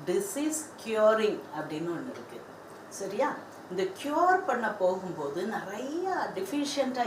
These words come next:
இருப்பாங்க, already ஹெவி டெஃபிஷியன்சி இருக்கும். அதை சப்ளிமெண்ட் பண்ணி,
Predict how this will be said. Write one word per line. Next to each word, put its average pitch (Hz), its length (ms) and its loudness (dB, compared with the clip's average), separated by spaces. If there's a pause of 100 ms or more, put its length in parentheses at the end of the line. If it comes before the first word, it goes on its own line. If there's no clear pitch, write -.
இருப்பாங்க, 220 420 0
already 220 640 0
ஹெவி 214 340 0
டெஃபிஷியன்சி 214 920 -2
இருக்கும். 170 500 -2 (420)
அதை 311 260 4
சப்ளிமெண்ட் 330 1040 4 (160)
பண்ணி, 196 560 4